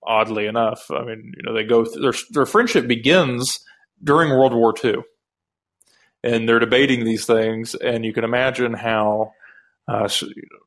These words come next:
the practical is all the more practical when you see that level of evil happening around you and you're aware of it.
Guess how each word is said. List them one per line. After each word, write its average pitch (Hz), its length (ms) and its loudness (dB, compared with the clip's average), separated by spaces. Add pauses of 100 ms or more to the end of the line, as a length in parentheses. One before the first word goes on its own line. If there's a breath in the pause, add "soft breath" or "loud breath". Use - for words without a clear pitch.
(1160)
the 131 120 -8
practical 170 560 0
is 117 100 2
all 131 200 6
the 127 80 -2
more 117 180 2
practical 117 580 -2
when 110 120 -6
you 107 100 -8
see 113 220 -4
that 110 280 0
level 110 340 -2
of 107 80 -8
evil 107 300 -6
happening 117 400 -4
around 117 440 -6
you - 200 -8
and 113 100 -2
you're 107 200 -2
aware 117 300 -2
of - 160 -4
it. - 180 -6